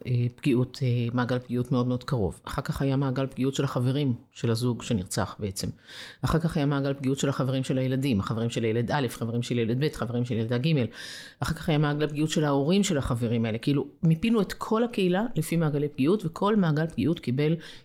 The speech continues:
התערבות אחת או שתיים קבוצתית, לאבד את האירוע, וזה ממש היה בשלב של השבועיים שלושה הראשונים, ממש ב-, בתקופה הראשונה, ויש קבוצות שגם המשיכו אחר כך. למשל, החברות של, אה, זאת שנרצחה, המשיכו קבוצה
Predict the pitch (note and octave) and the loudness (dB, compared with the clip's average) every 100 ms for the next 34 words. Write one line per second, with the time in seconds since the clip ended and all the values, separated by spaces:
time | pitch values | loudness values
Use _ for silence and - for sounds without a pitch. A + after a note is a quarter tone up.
0 | - C3+ - C3+ D#3 D#3+ - D3+ C#3+ C3+ | -8 0 2 2 0 0 -2 -2 -2 -4
1 | - C3 B2+ B2+ - - - E3+ - - | 0 0 0 -2 -2 -4 -2 -2 -2 -2
2 | B2 A2 B2+ C3 B2+ A#2+ A2+ B2 D3+ G3 | 2 2 2 0 0 -2 -2 0 0 0
3 | C#3+ C#3 C3+ D3 E3+ F3 E3 D#3+ D#3 D#3+ | 0 -2 0 -2 0 0 0 -2 -4 -2
4 | F3 E3 D3+ D3 C#3+ - - _ - D#3 | 0 2 2 0 -4 -12 -20 _ -4 2
5 | D#3 F3 D#3+ E3 D3 C#3+ - C#3+ C3+ A#2+ | 4 2 0 0 0 0 0 2 2 2
6 | A#2+ D3 B2+ - - A2 B2 G2 B2+ A#2+ | 4 2 2 -4 -4 0 0 0 0 -2
7 | A#2 C3 - C3 C3 B2 C#3 C4 - - | -2 -4 0 0 0 0 0 0 -6 -16
8 | - - D3+ F3+ A#3 - A3 C4 B3+ F#3+ | -12 -2 4 4 4 0 0 0 0 2
9 | F#3+ F#3 - E3 - A#2+ - F#2 - A#2+ | 4 4 2 2 2 0 -2 -8 -4 0
10 | C3 F3 D#3 - A#2+ B2 C3+ - C3 A#2+ | 0 2 0 0 0 0 -2 -2 0 0
11 | G#2+ A2 - _ - C#3 - B3 A3+ - | 0 -2 -10 _ -2 -2 2 2 2 -2
12 | - F#3+ - D3 - F3 G3 F#3+ B2+ C3 | 0 0 0 -2 0 0 0 0 -4 -2
13 | D#3 E3 | 0 0